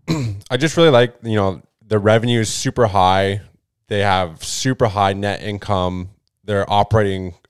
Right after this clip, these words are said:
uh, profits are higher. Their gross profits are higher. They, they did it really smart, okay? So they started in Florida, one state, and everybody's like, "Oh, man, these guys are not doing it right.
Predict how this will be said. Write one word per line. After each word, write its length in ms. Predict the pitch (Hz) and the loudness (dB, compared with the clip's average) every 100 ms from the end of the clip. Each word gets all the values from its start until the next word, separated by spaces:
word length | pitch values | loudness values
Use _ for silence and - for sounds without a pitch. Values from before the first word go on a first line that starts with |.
| - | -6
uh, 300 | 95 87 80 | -2 -2 -2
profits 580 | - 98 92 104 98 - | 0 0 2 0 -4 -4
are 100 | 92 | -2
higher. 520 | 95 92 95 95 - _ | 0 0 0 -4 -8 _
Their 100 | 107 | -6
gross 300 | 98 107 113 | 0 0 0
profits 480 | - 92 92 101 101 | 0 0 0 -4 -4
are 60 | |
higher. 460 | 92 87 87 90 85 _ _ _ _ _ | 0 0 2 0 -4 _ _ _ _ _
They, 220 | - 123 - _ | -4 -4 -6 _
they 100 | 131 | 2
did 160 | 160 | 6
it 60 | 202 | 6
really 220 | 175 147 | 6 6
smart, 380 | 117 - 107 90 | 4 0 -2 0
okay? 300 | 92 98 101 | -2 -2 -2
So 380 | 117 - 101 90 - _ _ _ _ _ | -2 0 0 -2 -8 _ _ _ _ _
they 220 | 113 147 | 0 0
started 380 | - 143 139 - | 2 2 2 0
in 340 | 107 107 104 | -2 -2 -2
Florida, 560 | 95 - 98 104 147 170 _ _ _ _ _ _ _ 98 | -8 -4 0 0 -2 -8 _ _ _ _ _ _ _ _
one 240 | 107 117 | 0 0
state, 420 | 113 - 101 71 _ _ | -2 -4 -4 -4 _ _
and 80 | 95 | -6
everybody's 320 | 113 104 87 | -2 -2 -2
like, 120 | 82 | -6
"Oh, 220 | - 95 90 | -4 -4 -4
man, 320 | 95 95 90 | -2 -2 -4
these 120 | 92 | -4
guys 160 | 95 87 | -4 -4
are 60 | |
not 180 | 90 85 | -6 -6
doing 160 | 95 92 | -6 -6
it 60 | |
right. 460 | 71 92 92 90 | -4 -2 0 -2